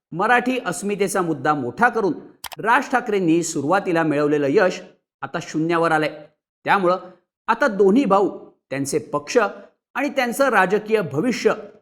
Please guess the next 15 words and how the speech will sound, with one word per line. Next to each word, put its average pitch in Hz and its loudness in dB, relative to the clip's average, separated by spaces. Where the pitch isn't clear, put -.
हे - -14
एकाच 190 -2
समान 185 2
पातळीवर 147 -2
येऊन 151 2
ठेपलंय. 156 -4
आगामी 220 4
स्वराज्य 190 0
संस्थांच्या 165 -2
निवडणुका 185 0
ही - -8
ठाकरे 226 2
बंधूंसाठी 208 -2
मोठी 143 -4
आणि 113 -12